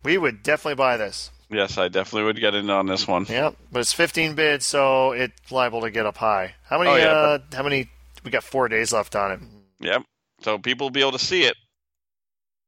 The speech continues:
Speaker 2: Now we're gonna go for some politically incorrect.
Speaker 1: Oh, no. No, more edits? Okay.
Speaker 2: Yeah, ready for editing.
Speaker 1: Yep.
Speaker 2: Ticket number three three two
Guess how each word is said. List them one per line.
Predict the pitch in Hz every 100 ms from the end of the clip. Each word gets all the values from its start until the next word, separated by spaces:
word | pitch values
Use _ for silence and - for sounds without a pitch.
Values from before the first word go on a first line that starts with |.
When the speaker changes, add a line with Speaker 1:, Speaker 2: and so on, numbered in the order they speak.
| _ _ _ _ _ _ -
Speaker 2:
Now | 113 120
we're | 131
gonna |
go | 135 131
for | 123 120 113
some | - 107
politically | - 120 123 - 123 123 -
incorrect. | 120 117 117 104 82 - - - _ _ _ _ -
Speaker 1:
Oh, | 120 110
no. | 113 123 117 110 101 - - -
No, | 120 120
more | 120 143
edits? | 127 139 165 190 - - - _ _
Okay. | 131 - 110 95 - - - -
Speaker 2:
Yeah, | 90 107
ready | 107 120
for | 127 135
editing. | 135 113 110 104
Speaker 1:
Yep. | 131 151 - - - _ _ _ -
Speaker 2:
Ticket | 165 156
number | 139 117 110
three | - 127 147 165
three | - 147 151 143
two | - 165 156 113 85